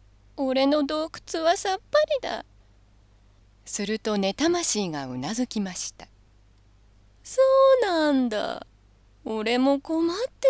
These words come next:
るんだよ。あの小さいやつらはサンタクロースのおかげですっかり心が満たされちまって、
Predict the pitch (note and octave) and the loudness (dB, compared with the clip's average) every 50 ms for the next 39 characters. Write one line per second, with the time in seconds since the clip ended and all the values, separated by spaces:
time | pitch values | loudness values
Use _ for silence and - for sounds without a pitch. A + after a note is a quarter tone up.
0 | B4+ A4+ G4+ E4 D#4 D4+ D4 C4+ C4+ C4 B3+ B3+ B3+ B3 A#3+ A#3 A#3 A#3 - - | 4 4 2 2 2 4 4 4 2 2 2 0 0 -2 -4 -6 -8 -8 -10 -12
1 | C#4 - _ _ _ _ _ _ _ _ _ _ _ _ _ _ _ _ _ _ | -14 -18 _ _ _ _ _ _ _ _ _ _ _ _ _ _ _ _ _ _
2 | - - E3+ F3 F3 F3 F#3 G3 F#3+ - - G3 G#3+ A3 A#3+ A#3+ - C4 C4 B3+ | -14 -12 -10 -6 -6 -6 -6 -6 -8 -8 -8 -6 -6 -6 -6 -4 -4 -4 -4 -2
3 | B3 A#3+ A3 G3 F#3+ A3+ B3 - - B3+ B3 A3+ G3+ - - - - - - - | -2 -4 -4 -4 -6 -6 -6 -8 -8 -8 -8 -8 -10 -10 -12 -14 -14 -14 -8 -2
4 | - E4 E4 F4 E4 - F4 - - D#4+ D#4 D#4+ E4 E4+ - C4 A#3 G3 E3 E3 | 0 2 2 2 0 -2 -4 -4 -6 -6 -6 -6 -6 -6 -6 -6 -6 -6 -6 -8
5 | F#3 - A3 G#3+ G#3+ A3 G#3+ - B3 - - - G4+ G4+ - _ _ _ _ _ | -8 -10 -10 -8 -8 -8 -8 -6 -6 -6 -4 -4 -6 -6 -6 _ _ _ _ _
6 | - - C#5 C#5 C#5+ C#5+ C5+ - G#4 E4+ D4 - D#4 C#4+ D4 D4 C#4 B3 A#3 A#3 | -12 -10 -10 -8 -8 -10 -8 -6 -6 -6 -4 -2 -2 -2 0 0 0 0 0 0
7 | A#3 - C#4 C#4 - D4+ C#4+ C4+ C4+ - - A3+ F#3+ D#3+ - - _ - - - | -2 -2 -2 -2 0 0 0 0 -2 -4 -4 -6 -6 -6 -8 -12 _ -16 -16 -16
8 | - | -16